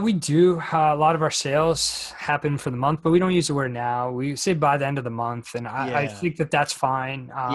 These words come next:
Speaker 2: Yeah, I
Speaker 1: or,
Speaker 2: think so
Speaker 1: or,
Speaker 2: too.
Speaker 1: or
Speaker 2: Yeah.
Speaker 1: by a specific date, so you can use merge fields. So, like, you know, we'll say by, you know, the thirty-first of X month, the thirtieth of it.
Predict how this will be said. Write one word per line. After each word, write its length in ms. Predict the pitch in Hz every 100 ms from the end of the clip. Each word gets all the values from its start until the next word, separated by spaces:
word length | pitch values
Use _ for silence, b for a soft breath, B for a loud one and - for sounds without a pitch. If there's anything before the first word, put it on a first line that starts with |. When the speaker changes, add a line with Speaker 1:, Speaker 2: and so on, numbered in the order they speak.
| 127
Speaker 2:
Yeah, 120 | 131
I 40 |
Speaker 1:
or, 80 | 170
Speaker 2:
think 120 | 165 196
so 40 |
Speaker 1:
or, 140 | 208 175
Speaker 2:
too. 320 | 143 117 110
Speaker 1:
or 140 | 202 208
Speaker 2:
Yeah. 60 | 151
Speaker 1:
by 260 | 170 180
a 100 | 190
specific 480 | - - - 160 143
date, 320 | 139 143 147
so 140 | - 160
you 80 |
can 100 | 151
use 140 | 165 139
merge 260 | 139 143
fields. 420 | - 160 160 156 147 -
So, 320 | - 151 143
like, 320 | 139 135 135
you 80 | 160
know, 160 | 147 131
we'll 140 | 135
say 180 | - 139
by, 560 | 127 127 131 127 123 113
you 100 | 131
know, 280 | 127 120 113 _ -
the 40 |
thirty-first 600 | 120 147 139 - 127 123 127
of 100 | 120
X 260 | 120 -
month, 240 | 120 117 117
the 100 | 120
thirtieth 420 | 131 131 123 -
of 80 |
it. 100 | 123